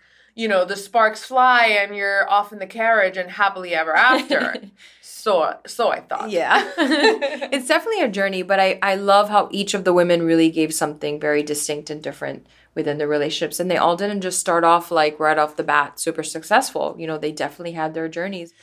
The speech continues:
Speaker 2: So what's interesting about Courtney's story is, you know, you should never be with somebody to take care of them.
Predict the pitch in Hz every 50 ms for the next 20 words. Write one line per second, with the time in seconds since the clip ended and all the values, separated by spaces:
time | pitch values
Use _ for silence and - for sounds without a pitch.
0 | _ _ _ - - - 262 269 254 254 - 247 254 285 311 302 349 339 311 262
1 | 202 190 180 175 - - - - 202 190 175 - 185 190 185 185 - - - 196
2 | 180 175 165 160 156 156 151 156 - - _ _ - - 175 170 170 165 165 165
3 | 160 - - - _ _ _ _ _ - 208 208 185 175 185 202 214 208 202 -
4 | 262 240 233 233 233 233 247 269 226 190 185 180 180 190 185 - 202 196 190 190
5 | 196 190 170 165 - - 170 160 - - - 147 143 143 147 147 - - - -
6 | -